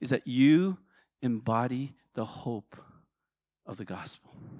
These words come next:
But there's one final thing that the, that the church embodies. Not only a message of belief, not only, uh, a message of, of becoming,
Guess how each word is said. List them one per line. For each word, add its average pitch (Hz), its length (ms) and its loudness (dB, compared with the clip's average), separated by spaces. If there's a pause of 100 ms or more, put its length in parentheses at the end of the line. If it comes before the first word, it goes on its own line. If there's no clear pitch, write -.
(760)
But 143 100 -12
there's 147 260 0
one 156 260 0
final 165 360 0
thing 139 480 -4
that 123 160 -6
the, 117 180 0 (760)
that 143 100 -16
the 139 100 -12
church - 380 0
embodies. 117 580 -4 (680)
Not 147 200 8
only 214 240 4
a 180 80 4
message 165 420 4
of 151 100 -4
belief, 120 600 -6 (1000)
not 127 240 2
only, 147 520 4 (320)
uh, 117 260 0
a 127 60 0
message 127 480 2
of, 117 240 2
of 120 160 -4
becoming, 131 640 2